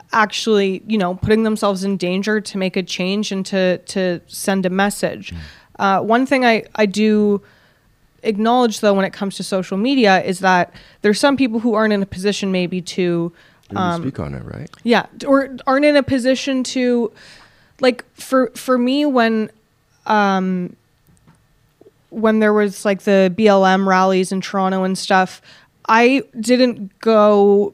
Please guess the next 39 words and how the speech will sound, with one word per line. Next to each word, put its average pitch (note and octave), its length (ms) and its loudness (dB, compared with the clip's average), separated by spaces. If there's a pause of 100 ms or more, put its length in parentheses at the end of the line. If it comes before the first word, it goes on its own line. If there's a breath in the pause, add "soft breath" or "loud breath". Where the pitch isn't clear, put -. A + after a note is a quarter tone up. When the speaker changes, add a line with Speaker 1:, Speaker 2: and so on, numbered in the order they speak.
Speaker 1:
because G3+ 300 0
of F3+ 80 0
covid. F#3+ 640 0 (520 soft breath)
Um, F#3+ 400 2
it A3 120 2
would A3+ 160 4
have G#3 120 0
been G#3 160 2
maybe G3+ 300 2
something A3 340 -2
that A3+ 140 0
I A3 80 2
would G#3+ 140 2
have G#3+ 140 -2
gone G#3+ 280 -2
to, C#4 240 -2
but F#3+ 260 0
I, - 260 -4
I, G3 340 2 (260 loud breath)
I G#3+ 60 0
mean, G#3 240 2
like, F3+ 200 -2
that's G#3 300 2
just G#3 220 0
an G#3 40 0
example F#3 460 -2
of F3+ 60 -4
why F3+ 260 4
I F3+ 160 2
didn't F3+ 220 -2
go, F3 200 0
because F#3 220 -2
I F3+ 100 0
wasn't F3+ 280 -2
comfortable F#3 420 -6
being F3 260 -4
in F3 100 -4
a F3 60 -6
crowd. F3 480 -2